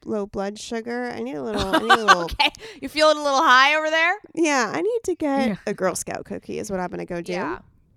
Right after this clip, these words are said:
Speaker 2: Um, oh, wow. I would love a Girl Scout cookie. Fuck, where did you get them? You got the
Speaker 1: Um,
Speaker 2: plug?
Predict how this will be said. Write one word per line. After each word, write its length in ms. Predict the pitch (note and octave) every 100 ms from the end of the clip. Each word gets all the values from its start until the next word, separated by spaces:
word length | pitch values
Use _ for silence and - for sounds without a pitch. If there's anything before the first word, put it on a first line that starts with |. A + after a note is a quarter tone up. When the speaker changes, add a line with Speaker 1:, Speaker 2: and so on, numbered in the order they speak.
| _ _ -
Speaker 2:
Um, 280 | A3 G#3+ G3+
oh, 680 | - C#5+ D#5 D5+ A4+ E4 A3 E3+ _ -
wow. 840 | - B4 F5 E5 D5 A4 C#4+ A3+
I 180 | - A4+ A#4+
would 140 | G#4+
love 680 | D4+ D4+ F4 A4+ C#5 C5 B4+
a 40 | G4+
Girl 220 | E4+ D#4
Scout 320 | - C#4+ A#3+
cookie. 500 | A#3+ A3 G#3+ G3 E3+ _ - B4+
Fuck, 180 | C#4+
where 160 | A#3+ E4+
did 140 | G4+
you 80 | G4
get 180 | F#4 A#4
them? 380 | C4 C#3+ E2+ - _ _
You 60 | -
got 140 | C#4
the 80 | A#3
Speaker 1:
Um, 80 | A#3
Speaker 2:
plug? 200 | C#4 E4